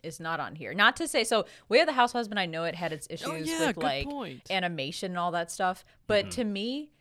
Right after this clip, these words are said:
Speaker 1: that it's more of a comedy than Odd Taxi is. Like, Odd Taxi has funny moments, but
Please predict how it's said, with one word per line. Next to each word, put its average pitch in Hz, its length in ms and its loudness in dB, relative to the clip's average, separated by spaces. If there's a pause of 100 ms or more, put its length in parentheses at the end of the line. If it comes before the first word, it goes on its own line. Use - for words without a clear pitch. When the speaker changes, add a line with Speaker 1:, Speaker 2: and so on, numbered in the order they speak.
(420)
Speaker 1:
that 208 300 2
it's 240 180 -4
more 214 240 0
of 392 60 -2
a 381 60 4
comedy 285 480 -4
than 226 200 -4
Odd 127 240 -4
Taxi 123 460 -8
is. 123 340 -10
Like, 220 120 -4
Odd 294 120 8
Taxi 370 280 -2
has 302 120 -4
funny 254 240 0
moments, 175 480 -2
but 160 380 -2